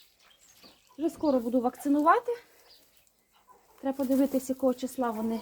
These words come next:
навелися. Вакциную я їх в полтора місяці, потім ревакциную через місяць. Оцей такий цікавий окрас, бачите?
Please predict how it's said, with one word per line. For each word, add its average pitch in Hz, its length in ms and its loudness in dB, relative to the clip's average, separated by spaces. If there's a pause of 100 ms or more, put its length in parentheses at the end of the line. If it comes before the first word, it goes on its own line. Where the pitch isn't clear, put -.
навелися. 254 560 0
Вакциную 269 680 2
я 220 120 -4
їх 220 140 -4
в - 140 -20
полтора 240 380 -2
місяці, 440 520 -2 (680)
потім 285 280 -4
ревакциную 247 720 -2
через 220 300 -6
місяць. 415 480 -2 (1120)
Оцей 269 240 -2
такий 233 260 -12
цікавий 220 420 -2
окрас, 208 320 -2
бачите? 269 440 -4